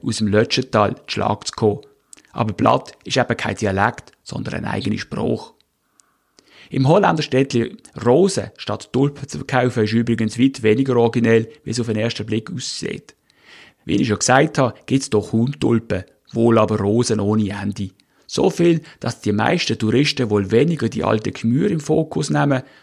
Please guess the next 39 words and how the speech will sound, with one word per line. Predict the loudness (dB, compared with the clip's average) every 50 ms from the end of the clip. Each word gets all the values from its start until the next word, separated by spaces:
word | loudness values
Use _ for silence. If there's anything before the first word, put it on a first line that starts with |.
| _
sondern | -6 0 2 2 2 2 2 -2 -2 -4 -10
völlig | -12 -4 0 2 2 4 2 2 0 -2
zu | -4 -2
Recht | 0 0 0 0 0 -4 -8 -14 -20 _ _ -6
die | -2
Rosenpracht. | 0 2 2 2 2 2 0 0 0 0 0 0 -2 -8 -14 -18 -20 _ _ _ _ _ _ _ _ _ _ _ _ _ _ _ _ _ _ _ _ 2
Die | 4
Rosen | 6 6 6 4 4 2 2 2
haben | 2 2 2
übrigens | 2 2 2 4 2 2 0 -2
erst | -2 0 2 2 4 2 2 -2 -2
Ende | 0 2 2 2 2 0 -2
der | -4 -4 -4 -2
fünfziger | 2 2 2 2 2 -2 -6 -4 -2 -2
und | -2 0
Anfangs | 0 0 0 0 2 0 0 -2 -2 -4
der | -6 -8 -6
sechziger | -2 0 0 0 0 -2 -4 -2 0 2
Jahre | 4 4 4 4 2 2 0 -4 -2 0
Einzug | 0 0 0 -2 -4 -2 -2 -2
in | -2
die | 0
Stadt | 0 0 0 0 -2 -2
gehalten. | 0 2 2 2 0 -4 -10 -12 -12 _ _ _ _
Und | -10 -10 -6
zwar, | 0 2 4 4 6 4 2 0 -4 -14 -20 -20 -20 _ -8
wo | -4 -2 -2
man | 0 0
im | 0 -2 -2
Rahmen | 0 2 2 4 4 4 4 2 2
von | 2 2 2 0 -2 -10 -20 _ -6
«Unser | -2 -2 0 0 -2 -4
schönes | -4 -2 -2 -2 -2 -4 -2
Dorf» | 0 2 4 4 4 2 -2 -6
die | -16 _ _ _ _ _ 2 4
Bürger | 4 4 4 2 0
dazu | -2 -2 -2 -2 -2 -2
aufgefordert | -2 -2 -2 -4 -2 0 2 2 2 2 2 0 -2 0 2
hat, | 0 0 0 -2